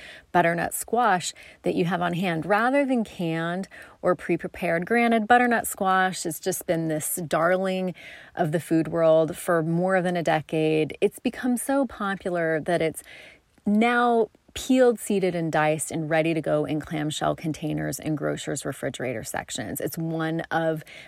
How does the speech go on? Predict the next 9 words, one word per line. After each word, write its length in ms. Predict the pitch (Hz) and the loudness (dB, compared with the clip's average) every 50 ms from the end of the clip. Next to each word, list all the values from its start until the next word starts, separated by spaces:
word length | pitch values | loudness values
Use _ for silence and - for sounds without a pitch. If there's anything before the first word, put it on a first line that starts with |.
| - | -4
the 120 | - 185 175 | -2 0 2
vegetables 760 | 175 170 185 190 190 180 - - 202 202 208 208 202 196 - | 4 4 4 4 4 0 -4 -4 -2 0 2 2 2 0 0
that 200 | - 214 - - | 0 -2 0 -2
you 200 | 190 202 214 202 | -2 -2 -2 -2
can 240 | - - 214 220 208 | -4 -2 -2 -2 -2
see 360 | - - 233 220 214 202 - - | -2 -2 -2 -2 -2 -2 0 2
as 300 | 180 185 185 170 156 180 - _ _ _ - - | 2 2 2 0 -2 -6 -10 _ _ _ -6 -2
zoodles 920 | 185 156 151 143 156 190 196 196 185 165 - 156 156 135 107 - - - - | -2 0 0 2 2 2 2 4 4 2 4 4 2 2 0 -2 -4 -4 -2
or 320 | 165 160 165 160 156 147 | 0 0 2 2 2 0